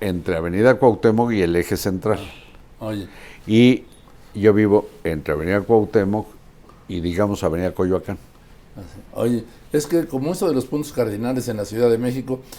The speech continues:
Speaker 2: retrata l-, la anarquía o lo singular o lo kafkiano que es la Ciudad de México, ¿no?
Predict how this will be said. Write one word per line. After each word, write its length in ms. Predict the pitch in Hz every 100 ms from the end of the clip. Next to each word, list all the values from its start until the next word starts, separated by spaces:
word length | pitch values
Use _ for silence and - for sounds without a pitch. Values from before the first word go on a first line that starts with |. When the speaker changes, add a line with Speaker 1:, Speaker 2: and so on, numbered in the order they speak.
| -
Speaker 2:
retrata 520 | 117 120 123 139 139
l-, 220 | 135 120 117 - - -
la 120 | 117
anarquía 580 | 113 113 - 131 127 117
o 40 |
lo 140 | 110 110
singular 680 | 113 110 107 107 120 120 - - -
o 80 | 113
lo 160 | 117 -
kafkiano 540 | 110 - 127 120 117
que 80 | 123
es 60 | 117
la 80 |
Ciudad 260 | 117 123 120
de 80 | 120
México, 360 | 131 127 - -
¿no? 140 | 147